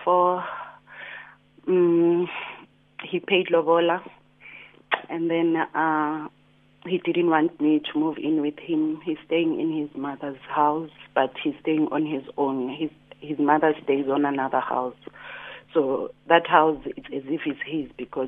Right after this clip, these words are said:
he is the one who built it from scratch. And then now, um, when I try to ask him, "Why can't I move in with you?" he has stories that he's not ready to settle down with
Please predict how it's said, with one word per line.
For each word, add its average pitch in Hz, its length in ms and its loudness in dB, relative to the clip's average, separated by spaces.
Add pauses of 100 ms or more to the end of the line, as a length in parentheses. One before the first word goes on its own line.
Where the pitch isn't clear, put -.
he 156 280 -2
is 147 140 -4
the 139 120 2
one 147 220 4
who 151 200 -4
built 135 260 -8
it 135 100 -6 (100)
from 170 220 -6
scratch. 135 340 -6 (920)
And 165 120 -2
then 165 240 2
now, 185 520 8 (100)
um, 170 640 2
when 185 220 4
I 175 80 4 (120)
try 196 260 6
to - 220 -4
ask 170 180 -2 (120)
him, 175 140 0
"Why 165 480 4
can't 170 260 0
I 156 120 -4
move 165 200 -2 (100)
in 160 200 -2
with 160 240 -4
you?" 156 520 -4 (200)
he 165 220 -4
has 151 180 2 (120)
stories 156 460 -4
that 147 160 -2 (100)
he's 151 140 -6
not 147 260 -2
ready 151 600 -2 (540)
to 147 120 -2 (200)
settle 151 300 2
down 139 340 4
with 139 100 -6